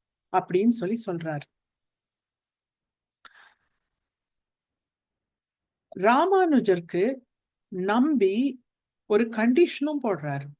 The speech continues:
மந்திர உபதேசம் சொன்னதுக்கு அப்புறம், "இந்த மந்திரத்தை நீ யாருக்கும் சொல்லக்கூடாது. இந்த மந்திரம் ஒரு சிலருக்கு மட்டும்தான் தெரியும்.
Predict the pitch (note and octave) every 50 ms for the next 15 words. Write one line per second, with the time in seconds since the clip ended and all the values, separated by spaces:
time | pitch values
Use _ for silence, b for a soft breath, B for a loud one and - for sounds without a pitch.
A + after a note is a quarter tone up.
0 | _ _ _ _ _ _ _ _ _ _ _ _ _ _ _ _ - F#3+ F#3 G3
1 | A3+ C4+ D#4+ F4 F#4 G4 G4 E4+ C#4+ A#3+ A3+ A3+ A#3+ B3 B3 A#3 A#3+ B3+ A#3+ A#3
2 | - G3+ F3+ F3+ G#3 G#3 G3+ G#3+ - - D3+ D#3+ _ - D3+ D3 F3 G3+ G#3 -
3 | _ _ _ _ _ _ _ _ _ - G#3 A#3 B3+ D#4 E4 F4+ F4 D#4 B3 G3+
4 | F#3 G3 A3 A#3+ C#4 C4 A#3 F#3 E3+ - - E3+ D#3+ E3+ F#3 G3+ - _ _ _
5 | _ _ _ - G3 G#3+ A#3+ C#4+ E4 D4 B3 - F3+ F#3+ F#3 F#3 G#3+ A#3+ C4 C4+
6 | B3+ A3 G#3+ A3+ - A#3+ A#3+ C#4 B3 - F#3+ E3+ F3+ G#3 G#3+ G#3+ - F3+ E3 D#3
7 | D3+ D3 C#3+ C#3 D#3+ D#3+ E3+ D#3+ D3 C#3+ C#3+ C#3+ _ _ _ _ _ _ - G#3
8 | A#3+ B3 D4 D#4 E4 E4 C#4+ A3 F#3 F3+ F#3+ F#3 F3+ F3 A3 C4+ B3+ - - G3+
9 | G#3+ A3 D4 D4 - C#4 B3+ B3 B3 B3 B3+ - - B3+ A3 F#3+ E3 D#3+ - G#3+
10 | G#3 G3+ G3 G3 G#3 G#3+ A3 - E3+ D#3+ D3 D3+ D#3+ D#3+ E3+ D#3+ D#3 D3+